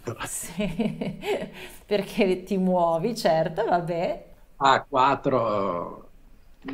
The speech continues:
Speaker 1: io penso di averla percorsa mille volte, non lo so, comunque insomma, vabbè, non,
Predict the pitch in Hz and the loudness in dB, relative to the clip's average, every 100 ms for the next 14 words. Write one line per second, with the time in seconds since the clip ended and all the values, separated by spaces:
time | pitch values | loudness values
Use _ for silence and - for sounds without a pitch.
0 | 123 - - 143 135 117 131 110 117 110 | -10 -8 2 6 8 8 6 6 8 8
1 | 107 110 98 107 113 - 104 95 85 82 | 6 4 2 4 4 6 8 8 6 2
2 | - - - 98 107 110 107 107 98 92 | -6 -14 -8 -2 0 4 6 10 10 8
3 | - 104 101 107 90 92 113 107 107 90 | 4 2 2 2 4 4 4 2 2 0
4 | 80 90 82 85 85 85 82 - 82 78 | 0 0 2 4 4 2 -2 -6 -4 -4
5 | 78 | -6